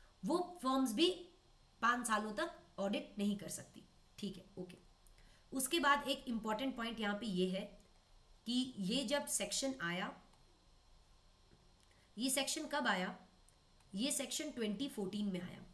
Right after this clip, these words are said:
कब आया ये section? सारे बच्चे मुझे बताएंगे। ये रोटे-, ये rotation का section कब आया? दो हज़ार चौदह में आया। ठीक है, ट्वेंटी फ़ोर्टीन में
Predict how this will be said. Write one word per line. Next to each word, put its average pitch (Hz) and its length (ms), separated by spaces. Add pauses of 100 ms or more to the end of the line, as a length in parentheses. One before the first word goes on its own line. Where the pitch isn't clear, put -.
(100)
कब 262 100
आया 240 180
ये 240 140
section? 240 320
सारे 214 240
बच्चे 208 200
मुझे 202 140
बताएंगे। 180 480 (840)
ये 269 120
रोटे-, 190 420
ये 220 120
rotation 185 460
का 247 120
section 240 320
कब 277 180
आया? 175 360 (2750)
दो 202 220
हज़ार 240 220
चौदह 190 400
में 185 140
आया। - 200 (1200)
ठीक 214 140
है, 277 180 (580)
ट्वेंटी 226 340
फ़ोर्टीन 269 460
में 180 280